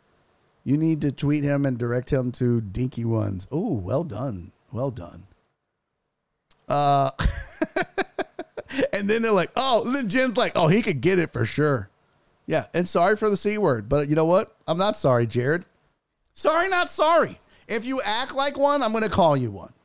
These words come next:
And that tweet from old small dick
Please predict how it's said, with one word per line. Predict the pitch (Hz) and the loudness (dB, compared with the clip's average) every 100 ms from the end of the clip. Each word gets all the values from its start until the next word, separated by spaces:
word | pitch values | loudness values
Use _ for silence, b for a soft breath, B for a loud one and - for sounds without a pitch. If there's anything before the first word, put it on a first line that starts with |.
| - | -6
And | 165 165 | -6 -4
that | 175 240 - | -4 -4 -4
tweet | 214 226 247 - _ _ _ _ _ _ _ _ _ | -4 -4 -6 -10 _ _ _ _ _ _ _ _ _
from | 175 170 170 | -8 -8 -2
old | 175 190 180 165 | 2 4 4 2
small | - 170 180 196 | 0 0 4 4
dick | 175 127 170 196 | 4 0 0 -2